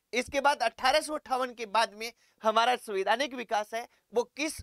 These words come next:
ओर आगे बढ़ता है, उसकी चर्चा हम पूरी इसमें करेंगे। इसके बाद में गांधी युग, गांधी व राष्ट्रीय आंदोलन, भारतीय राष्ट्रीय आंदोलन में जवाहरलाल नेहरू, सुभाष चंद्र बोस, मौलाना आजाद,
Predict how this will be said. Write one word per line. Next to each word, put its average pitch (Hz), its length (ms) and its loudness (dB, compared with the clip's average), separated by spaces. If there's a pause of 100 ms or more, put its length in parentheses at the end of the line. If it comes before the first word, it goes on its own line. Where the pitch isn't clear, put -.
(100)
ओर 262 320 2
आगे 220 240 2
बढ़ता 196 340 -4
है, 220 180 -8 (280)
उसकी 226 280 -2
चर्चा 196 340 -4
हम 185 180 -10 (220)
पूरी 208 220 -4 (100)
इसमें 180 280 -12
करेंगे। - 1120 -12
इसके 269 220 0
बाद 269 180 4
में 269 200 -4
गांधी 226 240 2
युग, 262 260 -10 (220)
गांधी 226 380 2
व 247 120 4
राष्ट्रीय 233 400 2
आंदोलन, 254 360 2 (540)
भारतीय 220 500 2
राष्ट्रीय 262 380 2
आंदोलन 254 360 4
में 247 200 0
जवाहरलाल 233 460 2
नेहरू, 220 420 -4 (360)
सुभाष 254 300 4
चंद्र 226 300 -4
बोस, 214 420 -6 (280)
मौलाना 226 420 2
आजाद, 214 540 2